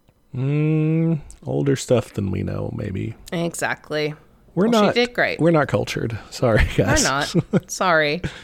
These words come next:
Speaker 2: <laughs> We're doing our best. All right. What about you?
Speaker 1: Uh, my star rating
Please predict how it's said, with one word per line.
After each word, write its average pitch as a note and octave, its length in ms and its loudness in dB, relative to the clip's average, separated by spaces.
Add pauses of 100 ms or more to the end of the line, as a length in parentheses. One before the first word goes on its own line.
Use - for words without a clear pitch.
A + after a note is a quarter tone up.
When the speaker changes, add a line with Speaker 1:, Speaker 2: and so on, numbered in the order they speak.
(260)
Speaker 2:
<laughs> - 500 -6
We're C#4 160 -2
doing E4+ 280 0
our A3 100 4
best. - 480 -6 (400)
All G3+ 80 2
right. F3+ 160 0
What A3+ 100 6
about A3 180 4
you? F#3 180 4 (540)
Speaker 1:
Uh, A#2 460 2
my D3+ 280 4
star C#3+ 380 4
rating C3+ 580 4